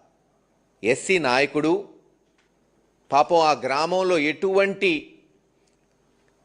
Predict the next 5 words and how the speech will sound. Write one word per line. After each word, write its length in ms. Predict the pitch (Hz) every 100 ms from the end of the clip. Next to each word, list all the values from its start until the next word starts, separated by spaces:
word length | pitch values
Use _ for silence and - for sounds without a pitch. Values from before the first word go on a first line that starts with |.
| _ _
సమస్య 460 | - 143 185 - 196
కానీ, 640 | 156 143 135 151 170 - _ -
సంకోచం 580 | 139 165 185 180 175 151
కానీ, 560 | 135 127 135 165 180 - _ _ _ _ -
ఎటువంటి 880 | 147 214 220 220 214 208 185 170